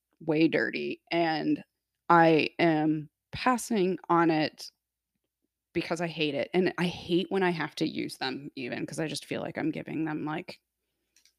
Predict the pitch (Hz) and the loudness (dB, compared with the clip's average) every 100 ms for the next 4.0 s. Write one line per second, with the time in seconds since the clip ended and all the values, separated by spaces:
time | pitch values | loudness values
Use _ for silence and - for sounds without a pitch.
0 | _ _ _ _ - 156 147 - 151 143 | _ _ _ _ -4 0 2 2 -2 -8
1 | - 98 - 170 170 175 165 147 131 143 | -6 -6 -4 0 2 2 -2 -6 -6 -6
2 | 135 131 - - 196 - 190 - 170 160 | -4 -8 -10 0 0 2 0 0 -2 0
3 | 151 147 151 151 147 - 165 160 151 | 0 0 0 0 -4 -2 0 2 2